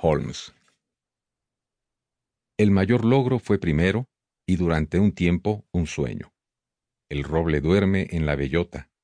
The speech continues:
el pájaro duerme en el huevo,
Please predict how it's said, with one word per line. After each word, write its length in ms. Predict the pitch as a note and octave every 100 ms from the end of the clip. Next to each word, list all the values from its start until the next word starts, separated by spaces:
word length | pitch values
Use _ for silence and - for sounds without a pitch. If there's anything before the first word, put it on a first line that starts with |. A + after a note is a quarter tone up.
| _ _ _ _ _
el 160 | F#2+
pájaro 400 | - B2+ C3+ A#2
duerme 560 | F2+ G2+ G#2+ G2+ F#2+ D#2+
en 80 | E2
el 140 | D2+
huevo, 400 | C#2+ C#2 B1 -